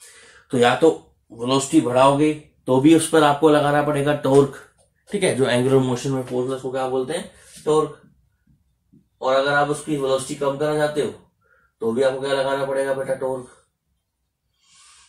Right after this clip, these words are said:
अगर आप उसमें टॉर्क नहीं लगाओगे तो continuously किस में घूमता रहेगा बेटा? rotatory मोशन में घूमता रहेगा continuously, ठीक है,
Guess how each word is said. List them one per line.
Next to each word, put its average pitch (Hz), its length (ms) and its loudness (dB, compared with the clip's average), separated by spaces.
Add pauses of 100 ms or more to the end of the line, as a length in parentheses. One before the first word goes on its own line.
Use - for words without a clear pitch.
(100)
अगर 113 200 -8
आप 147 220 -4
उसमें 156 240 -8
टॉर्क 156 280 4
नहीं 156 180 -2
लगाओगे 143 400 -2
तो 160 160 -6
continuously 147 720 0
किस 147 220 -4
में 156 100 2
घूमता 147 280 0
रहेगा 147 240 -2
बेटा? 143 220 -4 (1800)
rotatory 151 560 6
मोशन 143 300 4
में 139 100 4
घूमता 110 280 -2
रहेगा 135 260 -10
continuously, 101 520 -18 (260)
ठीक 151 140 -4
है, 143 120 -8